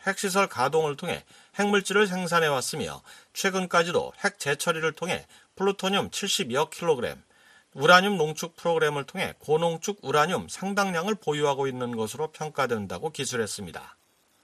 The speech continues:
이천십육 국방백서 때부터 직전 이천이십 국방백서까지 오십여 킬로그램이었지만, 이번 백서에선 이보다 이십 킬로그램가량 늘어난 것으로 평가했습니다. 이는 이천이십일 년 국제원자력기구 사무총장 등이 제기한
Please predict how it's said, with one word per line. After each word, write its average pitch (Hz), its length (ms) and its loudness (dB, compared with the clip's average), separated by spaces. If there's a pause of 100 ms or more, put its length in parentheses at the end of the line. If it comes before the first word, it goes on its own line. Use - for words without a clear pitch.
(140)
이천십육 196 600 2
국방백서 170 640 0
때부터 135 560 -2
직전 143 520 -2
이천이십 160 680 -2
국방백서까지 135 1040 -2 (320)
오십여 180 460 0
킬로그램이었지만, 143 1040 -2
이번 175 300 0
백서에선 - 520 -4 (300)
이보다 165 400 2
이십 147 380 -4
킬로그램가량 143 800 0
늘어난 127 420 2
것으로 98 300 -6
평가했습니다. 123 720 -6 (840)
이는 185 200 6
이천이십일 170 760 0
년 175 180 2
국제원자력기구 160 1000 2
사무총장 165 760 -2
등이 143 180 -6
제기한 127 520 -2